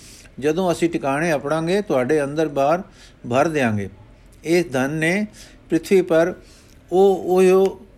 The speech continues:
ਉਹ, ਉਹ ਉਪਦਰਵ ਕਰਾਏ ਹਨ, ਜੋ ਕਿ ਜਿਨ੍ਹਾਂ ਦੇ ਸੁਣਿਆ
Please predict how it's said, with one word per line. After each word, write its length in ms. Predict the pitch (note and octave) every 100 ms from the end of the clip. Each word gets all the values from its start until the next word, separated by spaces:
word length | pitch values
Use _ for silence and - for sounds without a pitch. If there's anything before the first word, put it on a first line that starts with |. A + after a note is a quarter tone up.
| -
ਉਹ, 240 | F#3 G3+ G3
ਉਹ 340 | F#3+ F#3 E3+
ਉਪਦਰਵ 440 | E3 D#3 E3+ F3
ਕਰਾਏ 460 | E3 - D3 D3 D#3
ਹਨ, 320 | D3 D#3+ E3+
ਜੋ 160 | D3 D3+
ਕਿ 200 | - D#3+
ਜਿਨ੍ਹਾਂ 280 | D#3 F3 E3
ਦੇ 160 | D#3+
ਸੁਣਿਆ 480 | D3+ C#3 D3 E3 F3+